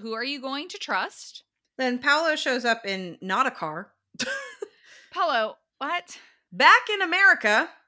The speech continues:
Speaker 2: Dad is painting a fishing gnome.
Speaker 1: I loved this.
Speaker 2: <laughs> What?
Speaker 1: I want, I want that.
Speaker 2: Then I read in all caps,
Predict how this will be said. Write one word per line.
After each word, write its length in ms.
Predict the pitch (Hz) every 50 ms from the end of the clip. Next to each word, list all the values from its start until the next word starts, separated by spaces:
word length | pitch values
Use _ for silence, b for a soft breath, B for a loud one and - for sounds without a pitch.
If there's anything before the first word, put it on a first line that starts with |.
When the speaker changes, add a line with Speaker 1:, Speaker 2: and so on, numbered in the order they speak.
| _ _ _ _ _ - 165
Speaker 2:
Dad 380 | 156 247 285 330 370 381 381
is 160 | 349 311 262 -
painting 720 | - - 269 285 277 269 - 294 269 277 285 294 - - _ -
a 160 | 240 285 302
fishing 540 | - - 381 370 - - 349 262 247 233 202
gnome. 420 | 180 170 156 147 147 151 156 151 - _ _ _ _ _ _ _ _ _ _ - - _ _
Speaker 1:
I 160 | 202 196 190 190
loved 500 | 175 170 170 165 160 156 - - - -
this. 360 | - - 147 180 - - -
Speaker 2:
<laughs> 20 | -
What? 160 | 339 269 180
Speaker 1:
I 40 | 220
want, 580 | - - 294 180 180 175 170 160 - - - - _ _
I 140 | 185 185 185
want 380 | 180 170 170 165 160 - - _
that. 280 | - 67 73 76 - - _ _ _ _ _ _ - 180
Speaker 2:
Then 180 | 202 208 214 220
I 120 | 226 226
read 200 | 214 214 214 214 208
in 60 | 208
all 120 | 196 202
caps, 360 | 202 - 214 196 196 196 -